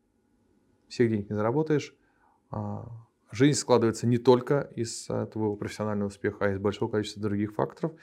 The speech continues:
И, по сути дела, профессиональный успех, он является таким фундаментом всего остального. А в-, иногда в Москве эти понятия подменяются.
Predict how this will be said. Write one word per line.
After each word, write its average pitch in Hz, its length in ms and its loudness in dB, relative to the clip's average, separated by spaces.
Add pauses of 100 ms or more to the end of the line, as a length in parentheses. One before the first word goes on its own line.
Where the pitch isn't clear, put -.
(260)
И, - 80 -2
по 117 180 4
сути 131 220 0
дела, 143 220 4
профессиональный 117 520 0
успех, 180 340 4 (320)
он 151 160 6
является 117 680 6 (200)
таким 110 260 -2
фундаментом 127 800 6
всего 113 280 2
остального. 98 540 -2 (680)
А 95 360 -4
в-, 98 240 -12
иногда 104 280 4
в 139 60 0
Москве 117 260 2
эти 117 140 -6 (340)
понятия 104 320 -2
подменяются. 101 640 -8